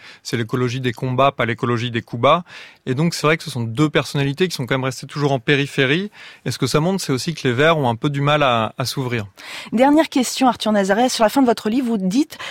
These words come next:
Speaker 2: Les écologistes sont trop faibles pour aller jusqu'au bout, mais l'écologie est assez forte pour se disséminer partout. » Qu'est-ce que ça veut dire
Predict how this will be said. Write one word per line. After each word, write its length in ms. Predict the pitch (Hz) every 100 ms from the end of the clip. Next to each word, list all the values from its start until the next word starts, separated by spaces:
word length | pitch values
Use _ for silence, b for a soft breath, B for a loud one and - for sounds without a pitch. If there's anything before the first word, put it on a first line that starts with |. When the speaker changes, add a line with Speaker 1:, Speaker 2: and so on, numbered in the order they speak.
| B
Speaker 2:
Les 160 | 226 226
écologistes 480 | 262 294 262 330 -
sont 100 | 233
trop 220 | - 277
faibles 180 | - 269
pour 140 | 247
aller 140 | 226 226
jusqu'au 340 | 202 - 226
bout, 180 | 190 285
mais 120 | 262
l'écologie 420 | 214 220 220 214
est 140 | 277 220
assez 180 | - 214
forte 260 | - 180
pour 140 | - -
se 100 | 196
disséminer 460 | 190 254 214 233
partout. » 380 | 214 185 - 285 B B B
Qu'est-ce 160 | 294 -
que 80 | 285
ça 160 | -
veut 140 | 226 202
dire 260 | 208 302